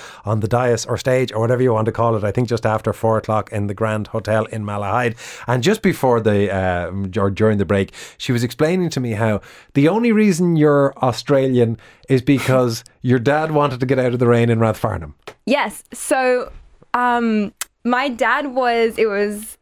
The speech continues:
Speaker 2: typical Irish day, and my dad was like, "Gotta get out of the rain," and he ended up at, like, a travel agent's and saw Australia and was like, "Oh, sick, I'm gonna go there." And he, uh, had this, like, stereotype in,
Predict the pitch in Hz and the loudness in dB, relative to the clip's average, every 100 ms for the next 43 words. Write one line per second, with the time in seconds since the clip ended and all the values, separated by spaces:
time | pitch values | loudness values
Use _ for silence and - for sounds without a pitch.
0 | _ - 320 311 302 220 202 240 226 185 | _ -6 -4 -2 -2 0 0 0 -2 -2
1 | 175 185 185 185 180 175 175 175 277 285 | -2 -2 -2 -2 -2 -2 -2 -2 -2 0
2 | 247 214 208 190 190 - 190 190 214 220 | 0 0 0 -2 -2 -2 -4 -2 -2 -4
3 | 220 196 196 - 190 - - 196 - 359 | -2 -4 -4 -4 -4 -4 -8 -10 -4 -4
4 | 359 240 196 190 180 190 180 175 196 190 | -2 -2 -2 -2 -4 -4 -6 -4 -2 -2
5 | - 269 277 190 180 208 214 190 - 269 | -2 0 0 0 -2 -2 -2 -4 -2 -4
6 | 180 - 269 220 - - 160 185 202 202 | -4 -4 -4 -4 -6 -4 -2 0 0 -2
7 | 214 254 226 185 - - - - - 254 | 0 0 0 -2 -8 -18 -18 -12 -8 -4
8 | 262 311 339 349 302 - _ _ _ - | -2 0 0 0 -2 -4 _ _ _ -6
9 | 247 220 - 226 233 233 196 226 220 190 | -4 -4 -4 -4 -2 -4 -2 -2 -2 -4
10 | - - 185 190 196 208 180 - 185 | -4 -2 0 0 0 -4 -6 -6 -8